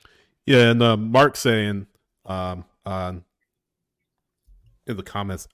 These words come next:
I, I don't know why I'm struggling to think of what it's called. They say in the chat, um, Slish was making, um, he's making hundred seventy-five thousand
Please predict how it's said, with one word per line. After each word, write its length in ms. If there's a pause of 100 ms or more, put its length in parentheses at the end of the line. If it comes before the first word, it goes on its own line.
I, 120
I 140
don't 180
know 80
why 160
I'm 80
struggling 380
to 220 (120)
think 120
of 120
what 80
it's 100
called. 380 (200)
They 120
say 180
in 80
the 80
chat, 460 (320)
um, 260
Slish 380
was 120
making, 380
um, 240 (160)
he's 160
making 280 (160)
hundred 200
seventy-five 440
thousand 560